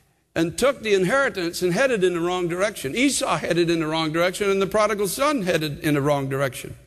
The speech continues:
Malachi one three, the Lord said, "I hated Esau, and I laid his mountains and his heritage waste." God says, "I hated the testimony of that man in the earth, walking out and maybe professing, 'Yeah, Abraham's my grandfather.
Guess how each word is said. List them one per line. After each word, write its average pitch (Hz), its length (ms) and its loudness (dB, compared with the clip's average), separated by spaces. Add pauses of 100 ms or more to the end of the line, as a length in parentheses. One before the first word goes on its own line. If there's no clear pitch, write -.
(1300)
Malachi 190 420 4
one 185 220 4
three, 233 220 0
the 190 80 4
Lord 190 240 2
said, 196 120 0
"I 190 120 2
hated 220 380 -2
Esau, 185 500 -2 (380)
and 165 120 4
I 180 40 4
laid 226 240 4
his 190 140 2
mountains 214 440 -2
and 185 120 4
his 170 140 2
heritage 208 380 2
waste." 190 600 0 (1160)
God 220 240 2
says, 208 180 -2
"I 196 140 2
hated 233 320 -2
the 175 80 -2
testimony 240 580 2
of 147 100 0
that 170 180 -2
man 175 200 2
in 165 100 2
the 165 120 4
earth, 202 500 0 (680)
walking 196 440 2
out 226 220 0
and 190 80 -2
maybe 196 240 2
professing, 185 560 0
'Yeah, 226 140 2
Abraham's 311 400 0
my 277 160 -2
grandfather. 233 640 -2